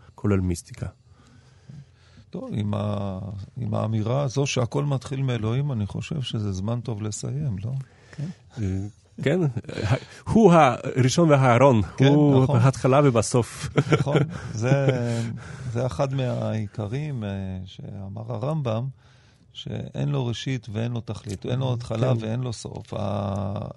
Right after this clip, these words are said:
Speaker 2: זה גם כן משהו מאוד מיסטי,
Speaker 1: נכון,
Speaker 2: כי בעולם
Speaker 1: נכון.
Speaker 2: המציאותי לכל דבר יש התחלה
Speaker 1: כן,
Speaker 2: ויש סוף.
Speaker 1: כן.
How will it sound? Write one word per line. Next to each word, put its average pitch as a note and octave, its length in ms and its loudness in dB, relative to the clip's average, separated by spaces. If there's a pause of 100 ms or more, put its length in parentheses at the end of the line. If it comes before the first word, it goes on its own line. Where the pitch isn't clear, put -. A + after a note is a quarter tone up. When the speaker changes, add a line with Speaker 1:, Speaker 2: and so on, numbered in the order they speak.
(640)
Speaker 2:
זה A#2+ 160 -6
גם C#3 180 -6
כן C3 160 -10
משהו A2 300 -8
מאוד G#2 260 -4
מיסטי, G2+ 400 -6 (340)
Speaker 1:
נכון, G#2 140 0
Speaker 2:
כי - 80 -2
בעולם A#2+ 520 0
Speaker 1:
נכון. G#2+ 120 2
Speaker 2:
המציאותי A2+ 720 0
לכל B2 280 -2
דבר A2 300 -4
יש A2 160 -8
התחלה C3+ 340 -2
Speaker 1:
כן, A2+ 60 -4
Speaker 2:
ויש G#2 240 -4
סוף. - 300 -10
Speaker 1:
כן. B2 200 -2